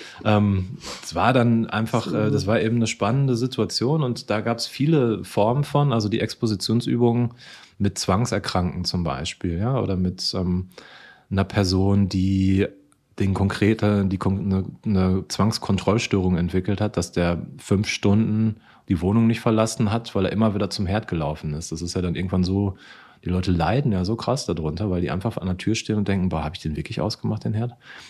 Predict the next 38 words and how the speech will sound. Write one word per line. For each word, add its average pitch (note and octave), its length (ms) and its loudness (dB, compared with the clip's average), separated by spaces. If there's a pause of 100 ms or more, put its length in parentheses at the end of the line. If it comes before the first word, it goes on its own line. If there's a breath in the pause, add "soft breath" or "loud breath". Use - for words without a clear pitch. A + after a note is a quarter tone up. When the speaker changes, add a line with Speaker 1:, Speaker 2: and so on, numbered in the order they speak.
(160 loud breath)
Speaker 1:
Gehen F2 160 0
wieder F2+ 160 0
zurück, F#2+ 280 -2
können G#2 180 4
nicht F#2+ 100 2
mehr G2+ 140 2
zur - 180 -4
Arbeit G2 300 0
gehen, D#2+ 180 -4
müssen E2 160 -4
sich F2 120 -6
von F#2 140 -4
der - 100 -4
Arbeit G2 280 0
abmelden, E2 680 -4
weil E2 120 0
sie, D#2+ 380 -4
man D#2+ 100 -4
kann - 160 -2
ja E2 180 0
dann F2 180 -2
auch F2 100 -2
nicht F2+ 120 -2
sagen, E2+ 280 -2
„Ich - 160 -10 (500)
komm F#2 180 2
nicht E2+ 220 0
weg, G2 220 -2
weil F#2 100 2
ich - 160 -4
nicht G2+ 180 -4
weiß, F#2 180 0
ob F#2 80 0
ich F2+ 60 -2
den F2+ 80 0
Herd A#2+ 140 4
ausgemacht E2 480 -4
hab.“ - 200 -8